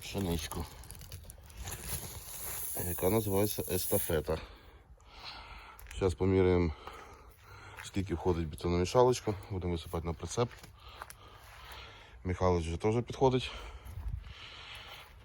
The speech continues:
Підготували ми мірки. З водичкою, все як положено.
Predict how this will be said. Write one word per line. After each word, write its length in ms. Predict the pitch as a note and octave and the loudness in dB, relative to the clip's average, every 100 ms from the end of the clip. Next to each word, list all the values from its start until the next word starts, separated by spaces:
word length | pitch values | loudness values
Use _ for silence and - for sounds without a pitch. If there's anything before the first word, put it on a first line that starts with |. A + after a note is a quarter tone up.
| - | -10
Підготували 600 | F2+ F2+ F2 F2 F2 F2 | 0 0 4 6 8 8
ми 180 | D#2+ E2 - - - | 6 2 0 -6 2
мірки. 480 | F#2 G#2+ G#2+ C3+ C#3 - - - - - - - - - - - - - - - - - - - - - - - - - - - - - - - - - - - - - - | 6 6 6 4 2 -2 -14 -14 -14 -14 -12 2 2 4 0 -2 0 2 2 0 -8 -10 -10 -14 -16 -14 -14 -16 -18 -20 -20 -20 -20 -18 -16 -14 -14 -18 -20 -20 -20 -16 -12
З 100 | E2+ | -8
водичкою, 480 | F2 G2 G#2+ A#2 G#2+ | -2 -2 -2 -6 -4
все 100 | F#2 | -4
як 100 | E2+ | -4
положено. 520 | F2+ F#2 G#2 A2+ | -4 -4 -2 -2